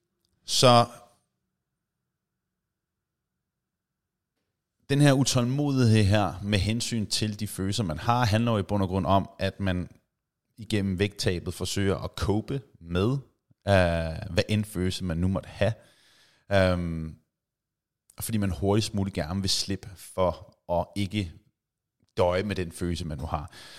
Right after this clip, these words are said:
Og samtidig så kan sådan noget som stress, sådan noget som at være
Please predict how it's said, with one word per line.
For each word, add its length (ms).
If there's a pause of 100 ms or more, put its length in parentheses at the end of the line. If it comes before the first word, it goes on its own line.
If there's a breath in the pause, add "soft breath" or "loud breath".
(100)
Og 400
samtidig 500
så 140
kan 400 (720)
sådan 160
noget 120
som 140
stress, 440 (100)
sådan 340
noget 100
som 140
at 80
være 120